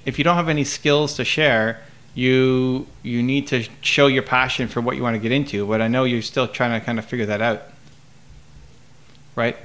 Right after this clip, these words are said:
Like, if you don't have experience, you don't have skills, what's gonna get you an opportunity? Just the, the willingness to work, the love of,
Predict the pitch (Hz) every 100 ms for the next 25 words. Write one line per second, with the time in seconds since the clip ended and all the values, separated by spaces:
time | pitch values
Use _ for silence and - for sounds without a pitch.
0 | - - 117 131 143 190 196 180 - -
1 | 139 127 127 120 - 135 147 160 - -
2 | 127 120 117 113 131 - 139 123 131 123
3 | 120 120 117 - - 123 113 120 131 143
4 | 160 170 - - - 135 123 - 120 120
5 | 113 110 - - - - - - - 113
6 | 113 110 123 143 147 143 139 - 123 110
7 | 110 101 - - 117 117 123 131 135 127
8 | - 120 120